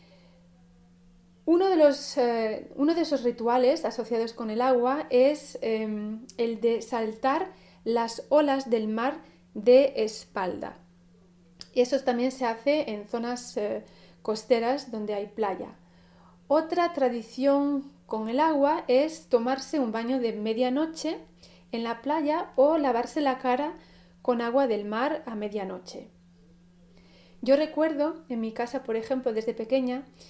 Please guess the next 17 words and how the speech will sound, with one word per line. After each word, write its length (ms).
que 600
se 160
preparaba 640
el 260
agua 300
de 120
San 280
Juan, 360
que 200
es 240
una 200
mezcla 640
de 400
agua 640
con 220
flores 540
silvestres. 1000